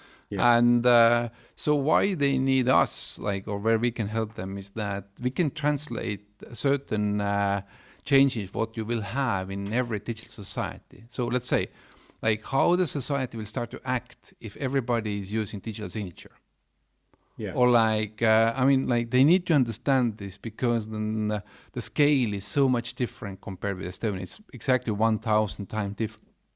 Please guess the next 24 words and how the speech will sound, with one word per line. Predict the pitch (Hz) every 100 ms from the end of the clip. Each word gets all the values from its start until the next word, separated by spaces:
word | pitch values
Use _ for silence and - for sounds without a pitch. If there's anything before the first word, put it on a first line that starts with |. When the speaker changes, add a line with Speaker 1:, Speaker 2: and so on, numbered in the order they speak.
| _ _
Speaker 2:
different. | 131 110 - - _ _
Speaker 1:
<laughs> | - -
Yeah. | - 135
Speaker 2:
So, | 151 135 127 123 113 - _ _ _ _ _ _ _ -
so, | - 139 131 127 127 123 123
uh, | 123 120 120 117 113 113 107 - -
so, | - - 135 131 123
uh, | 123 120 117 -
like, | - 113 98 95 -
uh, | 104
they | 101 131 160
are, | 139 110 -
I | 98
say, | 95 -
using | 95 95 139 160 131
us | 104 101 -
or, | 104
like, | 98 98 98 -
uh, | 104 98
using | 104 107 101
our | 98 98
help, | 113 113 -
especially | 117 - 147 151 151 127 - _
only | - 147 156 131 117 107